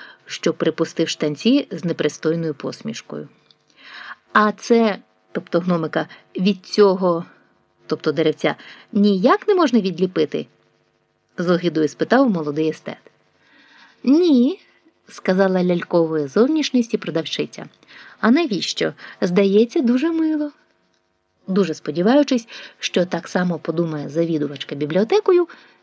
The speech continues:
він купив бонзайчика. «Боже, як мило!»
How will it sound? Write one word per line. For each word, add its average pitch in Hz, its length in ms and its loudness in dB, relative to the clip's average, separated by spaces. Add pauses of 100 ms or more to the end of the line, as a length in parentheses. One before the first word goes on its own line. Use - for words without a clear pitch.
він 269 320 4
купив 294 440 2 (240)
бонзайчика. 156 800 -6 (760)
«Боже, 247 600 2
як 262 340 0
мило!» 269 580 4